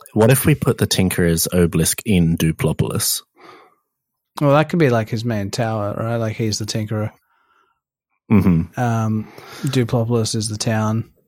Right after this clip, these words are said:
Speaker 2: I like it. I like all of it. So,
Speaker 1: And the, the toys have named the town themselves, and the Tinkerer has just been like, "Okay, I guess. That's fine."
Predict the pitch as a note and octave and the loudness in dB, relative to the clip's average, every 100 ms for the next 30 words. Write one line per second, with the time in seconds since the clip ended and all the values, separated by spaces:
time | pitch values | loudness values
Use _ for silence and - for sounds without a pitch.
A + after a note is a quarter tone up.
0 | _ _ _ A#2+ A#2 A#2 - A2+ - - | _ _ _ -2 0 0 -2 -4 -6 -20
1 | - _ _ - A#2+ A#2 A2+ A2 A2 A2 | -20 _ _ -10 -4 -2 0 0 0 0
2 | G#2 _ _ _ _ _ _ _ _ _ | -4 _ _ _ _ _ _ _ _ _
3 | _ _ _ _ - - B2+ B2 B2 D#2+ | _ _ _ _ -6 0 2 2 0 -2
4 | _ _ _ - F#2+ F2+ - _ _ _ | _ _ _ -2 0 0 -2 _ _ _
5 | - F2+ G2+ F#2+ F#2 F2 E2 D#2+ D#2+ D#2 | -2 2 4 4 2 0 0 -2 -4 -4
6 | - G2 E2+ E2 E2 F2 D#2+ - D#2+ E2 | -4 -2 0 -2 0 0 0 0 0 0
7 | - F2 E2+ E2 D#2+ D#2+ - D#2+ D#2+ F2 | 0 0 0 0 0 -2 -2 -2 0 0
8 | E2 E2+ D#2+ D#2+ D#2+ D#2 - - F2+ - | 0 0 -2 -2 -4 -4 -6 -4 -4 -4
9 | - D#2 | -4 -4